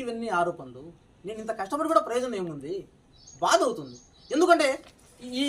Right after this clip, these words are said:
యొక్క ద-, పేపర్లో ఒకటి ఆలోచించాలా, పంచాయతీకి ఎంత ఆదాయం ఉంది, ఎంత ఖర్చు ఉంది, దయచేసి ఇది కూడా చూడండి. ఒక నెలకి ఎంత, ఎంత ఖర్చు ఉంది?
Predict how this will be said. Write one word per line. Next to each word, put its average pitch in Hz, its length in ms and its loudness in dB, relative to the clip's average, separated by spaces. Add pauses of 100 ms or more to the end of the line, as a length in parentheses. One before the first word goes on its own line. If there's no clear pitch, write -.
(120)
యొక్క 277 180 2
ద-, 247 300 6
పేపర్లో 294 360 4 (100)
ఒకటి 220 140 -2
ఆలోచించాలా, 214 540 -2 (440)
పంచాయతీకి 285 540 6 (300)
ఎంత 254 160 0
ఆదాయం 269 300 4
ఉంది, 262 140 -4
ఎంత 240 220 -4
ఖర్చు 233 220 -8
ఉంది, 131 120 -12 (360)
దయచేసి 208 320 -4
ఇది 185 80 -10
కూడా 208 160 -8
చూడండి. 127 220 -8 (240)
ఒక 214 100 -4
నెలకి 262 280 -2
ఎంత, 240 120 -6
ఎంత 226 240 -4 (100)
ఖర్చు 262 240 -4
ఉంది? 131 140 -12